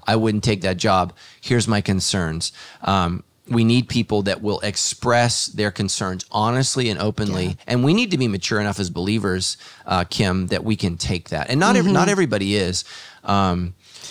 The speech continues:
Speaker 1: you know, I don't, I don't give advice unless it's asked. And then when it's asked,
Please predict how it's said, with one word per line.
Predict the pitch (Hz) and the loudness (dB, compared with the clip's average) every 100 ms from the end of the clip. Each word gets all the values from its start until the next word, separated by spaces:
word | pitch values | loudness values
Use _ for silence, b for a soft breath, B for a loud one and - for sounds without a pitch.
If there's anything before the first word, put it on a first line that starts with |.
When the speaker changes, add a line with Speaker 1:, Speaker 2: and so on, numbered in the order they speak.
| B | B
Speaker 1:
you | - 107 | 0 2
know, | 95 | 4
I | 127 | 4
don't, | 185 - | 4 2
I | 147 | 4
don't | 160 | 4
give | 123 113 | 2 2
advice | 92 90 87 | 2 0 0
unless | 90 87 87 | -2 -4 -4
it's | - | -4
asked. | 92 85 85 - | -2 0 -2 -4
And | 117 110 | 0 2
then | 117 196 226 | 2 2 2
when | 139 | 0
it's | 104 | -2
asked, | - 104 127 165 - | -2 0 0 0 -4